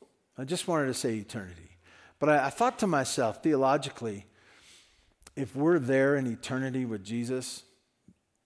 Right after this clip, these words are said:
it's no longer faith. It's sight, right? And, and as I, as I think about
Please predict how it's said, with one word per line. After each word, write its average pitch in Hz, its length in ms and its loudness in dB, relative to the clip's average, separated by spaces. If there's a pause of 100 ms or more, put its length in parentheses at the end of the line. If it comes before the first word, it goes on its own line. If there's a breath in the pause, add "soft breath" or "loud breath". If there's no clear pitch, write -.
(600)
it's - 160 -16
no 160 140 4
longer 156 340 4
faith. 147 540 -8 (1400 soft breath)
It's - 140 -10
sight, 165 480 0 (360 loud breath)
right? 131 280 -2 (1200 loud breath)
And, 131 160 -2
and 156 160 4
as 165 160 4
I, 160 160 8
as 160 260 0
I 160 80 6
think 254 320 2
about 143 460 6